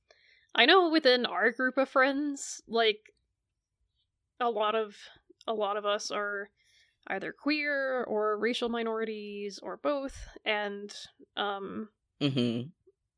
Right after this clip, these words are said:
Speaker 1: m-, like, you know, most of our friends are very interested in horror, and I think, like, sympathize with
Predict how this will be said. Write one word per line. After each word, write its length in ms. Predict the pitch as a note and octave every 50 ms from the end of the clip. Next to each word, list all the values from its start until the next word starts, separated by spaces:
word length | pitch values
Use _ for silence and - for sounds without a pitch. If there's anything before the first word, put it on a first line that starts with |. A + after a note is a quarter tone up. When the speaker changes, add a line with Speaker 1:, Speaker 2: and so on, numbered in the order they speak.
| _ _ _ _ _ _ _ _
Speaker 1:
m-, 240 | - - G#3+ A3 G3+ -
like, 300 | G#3+ A3+ G#3 G#3 - - _ _ _ _ _ _ _ _ -
you 140 | G#3+ G3 F3+
know, 260 | F3 F3 F3+ F#3 -
most 320 | - G#3 G3+ G3 G3 - -
of 100 | G3+ F#3+
our 340 | F3 F3 F3+ F3+ F3+ G3 - - _ _ _ _ _ - - _
friends 440 | - - - F3+ F3 E3 F3+ F#3 -
are 100 | F#3+ F#3
very 320 | F3 F3 E3 E3 F3 E3+ E3
interested 480 | E3+ F#3+ - F#3+ G3 - - - E3
in 120 | F#3 F#3 G3+
horror, 500 | G#3 G3+ - F3 F3 F3 E3+ F3 F3 F3
and 100 | - F#3
I 100 | F3 -
think, 300 | - F3 F3 E3+ - -
like, 300 | F3 E3+ E3+ - - _ _ _ _ _ _ _ _ _ _ _ _ _ _ _
sympathize 920 | - - - A3 G3+ A3+ A3 A3 G#3+ G#3+ G#3+ A3 A3 A3+ A#3 A#3 A3 - -
with 100 | A#3 A3